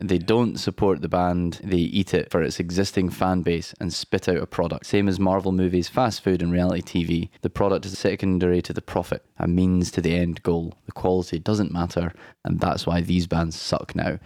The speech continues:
That's very harsh, but I think it's a good point, because if you think th-, they're not saying anything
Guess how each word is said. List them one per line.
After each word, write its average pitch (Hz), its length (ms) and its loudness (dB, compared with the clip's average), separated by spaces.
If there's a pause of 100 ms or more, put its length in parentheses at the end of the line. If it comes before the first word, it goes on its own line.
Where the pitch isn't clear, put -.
That's 113 220 2
very 110 240 2
harsh, 104 480 0
but 117 120 2
I 107 80 2
think 135 180 0
it's 117 120 0
a - 20 -10
good 107 160 0
point, 131 300 0
because 101 220 -2
if 101 80 0
you 98 60 -8
think 123 420 -2 (260)
th-, - 140 -8
they're 107 100 2
not 107 220 2
saying 107 220 4
anything 95 560 0